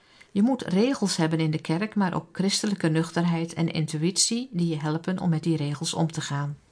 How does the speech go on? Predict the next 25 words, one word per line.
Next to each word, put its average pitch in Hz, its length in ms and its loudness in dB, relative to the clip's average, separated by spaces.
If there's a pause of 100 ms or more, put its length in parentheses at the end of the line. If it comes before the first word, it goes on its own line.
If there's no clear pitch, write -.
(760)
Het 208 120 4
heeft 226 200 2
ook 269 160 2
wel 185 160 4
met 180 140 4
een 185 140 4
gezond 175 440 2
relativeringsvermogen 160 1200 0
te 156 120 -2
maken, 147 540 -2 (600)
waardoor 170 380 6
je 196 120 4
in 165 140 2
allerlei 226 340 4
situaties 170 1040 0 (480)
een 170 180 4
ander 233 300 4
eens 196 260 2
het 156 140 0
voordeel 175 600 2
van 151 160 0
de 175 100 2
twijfel 170 420 2
kunt 160 300 0
geven. 156 560 0